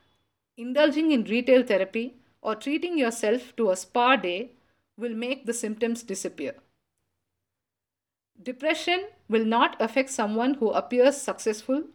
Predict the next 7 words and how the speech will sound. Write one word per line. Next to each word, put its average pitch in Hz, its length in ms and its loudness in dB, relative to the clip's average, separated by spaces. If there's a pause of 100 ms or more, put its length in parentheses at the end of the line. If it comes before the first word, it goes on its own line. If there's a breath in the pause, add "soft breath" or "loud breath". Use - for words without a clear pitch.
(480)
or 247 200 -4
has 285 360 0
whatever 330 480 0
we 262 160 2
have 285 180 0
collectively 247 520 0
defined 190 540 -6